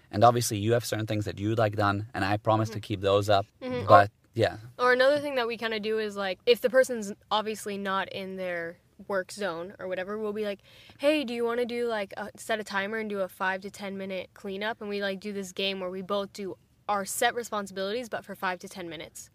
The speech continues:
Speaker 1: Yes, that's a cool thing, to do it together. Maybe even help the person
Speaker 2: Mm-hmm.
Speaker 1: with their things. Mariah and I are very lucky that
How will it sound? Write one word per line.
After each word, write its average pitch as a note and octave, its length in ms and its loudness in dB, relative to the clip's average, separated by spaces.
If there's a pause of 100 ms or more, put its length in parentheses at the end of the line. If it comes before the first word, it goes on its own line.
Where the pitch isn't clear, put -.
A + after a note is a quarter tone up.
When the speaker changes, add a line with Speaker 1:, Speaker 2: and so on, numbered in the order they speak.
(120)
Speaker 1:
Yes, - 340 0
that's G#2 240 2
a G#2+ 60 -6
cool G2+ 200 0
thing, D#2+ 240 -6
to G2 120 -2
do G#2+ 100 4
it G#2+ 100 2
together. G2 380 0
Maybe B2+ 220 0
even D3 140 -2
help C3+ 260 -4
the A#2+ 80 -4
person G#2+ 420 -4 (160)
Speaker 2:
Mm-hmm. G3+ 220 -8 (200)
Speaker 1:
with G#2 200 2
their G2 200 2
things. G2+ 400 -6
Mariah A2+ 360 4
and D3 100 0
I C3 80 4
are A2 80 6
very G#2 320 6
lucky G2+ 320 4
that F2+ 220 2